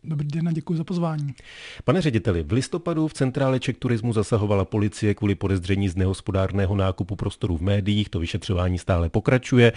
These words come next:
Speaker 2: Předminulého ředitele Czech Tourismu Rostislava Vondrušku před měsícem soud nepravomocně odsoudil k roční podmínce, a to kvůli tomu, že měl využít pro soukromé potřeby poukazy koupené za peníze Czech Tourismu.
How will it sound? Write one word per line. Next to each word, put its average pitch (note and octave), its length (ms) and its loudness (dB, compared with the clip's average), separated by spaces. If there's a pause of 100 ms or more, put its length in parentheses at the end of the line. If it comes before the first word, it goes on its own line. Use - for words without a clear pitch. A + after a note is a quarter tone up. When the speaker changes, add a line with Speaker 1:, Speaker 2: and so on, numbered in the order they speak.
(340)
Speaker 2:
Předminulého D3+ 640 4
ředitele C3 400 0
Czech B2 220 -4
Tourismu A2+ 500 0
Rostislava A2 520 0
Vondrušku G2+ 480 -2
před G#2 240 -2
měsícem G#2+ 480 0
soud - 240 -2
nepravomocně G2+ 720 2
odsoudil G2+ 400 2
k - 80 -2
roční G2+ 300 0
podmínce, G2 560 2 (280)
a G#2 80 0
to G#2 120 0
kvůli G2+ 220 2
tomu, G2 320 2
že G2 120 2
měl F#2+ 420 4
využít F#2 420 0
pro - 140 -2
soukromé G#2 440 0
potřeby G2+ 360 -2
poukazy G2+ 500 2
koupené G#2 440 -4
za G#2+ 120 -2
peníze A2+ 360 0
Czech - 220 -4
Tourismu. A#2+ 500 2